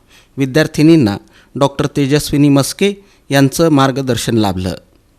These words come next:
कार्यक्रमाचं सूत्रसंचालन प्राध्यापिका गीता मोहोळकर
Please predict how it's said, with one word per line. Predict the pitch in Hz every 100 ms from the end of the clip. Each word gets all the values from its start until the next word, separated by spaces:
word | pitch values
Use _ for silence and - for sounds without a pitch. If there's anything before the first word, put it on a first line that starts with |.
| _ _ -
कार्यक्रमाचं | 135 147 156 151 147 156 151
सूत्रसंचालन | - 139 147 147 147 143 160 101 98 - _ -
प्राध्यापिका | 131 131 147 147 - 143
गीता | 143 123 131 - 135
मोहोळकर | 131 131 147 151 185